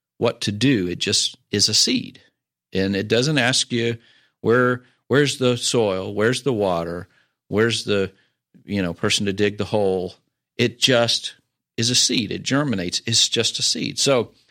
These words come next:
all that said, that's context for you. The other way to look at this is when you put it on one side versus the other, what I said earlier was, uh, or at the very tail end of the last segment, our will,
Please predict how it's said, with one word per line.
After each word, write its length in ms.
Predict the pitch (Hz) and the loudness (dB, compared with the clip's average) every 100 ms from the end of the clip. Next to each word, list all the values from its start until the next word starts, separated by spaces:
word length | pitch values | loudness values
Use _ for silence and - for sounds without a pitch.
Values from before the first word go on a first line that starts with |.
| _ - | _ 0
all 200 | 151 156 | 2 4
that 200 | 135 - | 2 2
said, 340 | - 170 139 | 2 2 2
that's 180 | 127 - | 2 -2
context 600 | - 180 190 117 92 - | -2 -2 0 -2 -2 -6
for 220 | - 98 | -4 -2
you. 200 | 90 90 - _ _ _ _ _ _ _ _ _ - _ _ _ | -2 -4 -12 _ _ _ _ _ _ _ _ _ -20 _ _ _
The 80 | 127 | 4
other 140 | 160 | 4
way 140 | 143 123 | 4 0
to 80 | |
look 220 | 123 208 - | 0 0 -2
at 100 | - | -4
this 220 | 95 - | -2 0
is 180 | 101 98 | -2 -2
when 140 | 95 | -4
you 80 | 92 | -6
put 200 | - 95 | -4 -4
it 40 | |
on 100 | 87 | -2
one 160 | 90 120 | 0 0
side 260 | 123 110 107 | 2 0 -2
versus 220 | 101 - | -4 -2
the 180 | 165 120 | 0 0
other, 260 | 92 104 | 0 -4
what 220 | 107 107 | -4 -2
I 40 | 101 | -2
said 220 | - 104 | 0 -2
earlier 320 | 113 104 95 | -2 -2 -2
was, 280 | 104 101 107 - _ _ _ | -2 -4 -4 -8 _ _ _
uh, 220 | 92 92 | 0 0
or 280 | 85 98 92 _ _ _ _ | 0 -4 -6 _ _ _ _
at 140 | 85 - | -8 -6
the 60 | |
very 280 | 101 104 98 | 0 0 0
tail 420 | - - 127 107 | -4 -4 -2 0
end 140 | 98 95 | 0 -2
of 60 | |
the 60 | 90 | -2
last 280 | 92 82 - | -4 -2 -2
segment, 340 | 185 120 82 _ _ _ - - _ _ | 0 -2 -6 _ _ _ -20 -20 _ _
our 200 | 123 175 | 2 2
will, 420 | 143 104 92 110 | 2 -2 -4 -8